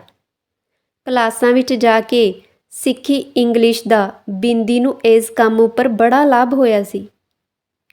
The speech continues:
ਕੰਮ ਉੱਤੇ ਗੋਰੇ ਗੋਰੀਆਂ ਹੀ ਕੰਮ ਕਰਦੇ ਹੋਣ ਕਾਰਨ ਬਿੰਦੀ ਖੁੱਲ੍ਹਾ ਖੁੱਲ੍ਹਾ ਮਾਹੌਲ ਮਹਿਸੂਸ ਕਰਦੀ ਸੀ। ਜੌਨ ਨਾਲ ਤਾਂ ਉਹ ਜ਼ਿਆਦਾ ਹੀ ਘੁਲ ਮਿਲ ਗਈ ਸੀ।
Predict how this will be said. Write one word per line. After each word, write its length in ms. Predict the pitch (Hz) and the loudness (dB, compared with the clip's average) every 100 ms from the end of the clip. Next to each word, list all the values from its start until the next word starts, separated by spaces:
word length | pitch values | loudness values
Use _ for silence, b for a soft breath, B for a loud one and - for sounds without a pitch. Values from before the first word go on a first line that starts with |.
| - | -6
ਕੰਮ 300 | 233 220 220 | -2 0 0
ਉੱਤੇ 260 | 220 254 | 0 0
ਗੋਰੇ 420 | 233 214 220 220 233 | 2 4 6 6 4
ਗੋਰੀਆਂ 440 | 208 214 208 214 | 2 2 2 2
ਹੀ 160 | 220 262 | 0 0
ਕੰਮ 320 | 247 220 220 | 0 0 0
ਕਰਦੇ 400 | 220 202 190 233 | 2 0 2 2
ਹੋਣ 260 | 247 214 | 2 2
ਕਾਰਨ 420 | 202 208 196 202 208 b b b - | 0 -2 -2 -4 -8 b b b -16
ਬਿੰਦੀ 640 | 226 214 247 240 254 214 - _ | -6 -2 0 0 0 -2 -8 _
ਖੁੱਲ੍ਹਾ 340 | - 262 294 | -4 -2 0
ਖੁੱਲ੍ਹਾ 380 | 302 285 254 277 | -2 0 2 2
ਮਾਹੌਲ 460 | 285 277 269 226 214 | 2 2 2 2 2
ਮਹਿਸੂਸ 560 | 233 247 233 240 226 | 0 0 0 0 0
ਕਰਦੀ 440 | - 202 170 165 180 | -2 -4 -2 -4 -4
ਸੀ। 180 | 180 - _ _ _ _ _ _ _ _ _ _ 220 | -6 -14 _ _ _ _ _ _ _ _ _ _ -12
ਜੌਨ 360 | 190 214 214 254 | -2 0 2 0
ਨਾਲ 300 | 262 220 214 | 0 0 0
ਤਾਂ 200 | 233 226 | -2 -2
ਉਹ 520 | 254 254 262 175 B B B B 220 | -2 0 0 0 B B B B -12
ਜ਼ਿਆਦਾ 420 | 180 214 202 208 | -2 0 0 0
ਹੀ 160 | 220 247 | -2 -4
ਘੁਲ 280 | - 277 269 | -4 -2 0
ਮਿਲ 220 | 202 170 | 0 -2
ਗਈ 200 | 180 214 | -2 -2
ਸੀ। 220 | 226 208 | -4 -10